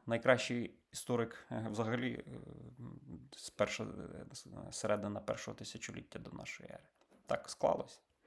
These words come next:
І це один з найкращих істориків світу, я впевнений. М, у німців дуже хороший, м, Теодор Момзен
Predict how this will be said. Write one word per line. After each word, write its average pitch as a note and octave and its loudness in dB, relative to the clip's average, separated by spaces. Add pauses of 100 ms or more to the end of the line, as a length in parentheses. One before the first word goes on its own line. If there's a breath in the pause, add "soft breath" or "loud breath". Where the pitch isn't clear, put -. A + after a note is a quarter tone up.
(380 loud breath)
І G2+ -2
це - 2
один A#2 6
з G#2+ 0
найкращих A2+ 2
істориків G#2+ -6
світу, - -10
я - -8
впевнений. - -10 (840 loud breath)
М, G#2+ 2
у B2 4
німців D#3 6
дуже A#2 4
хороший, A#2 2
м, G#2 -2
Теодор A2 4
Момзен G2+ 2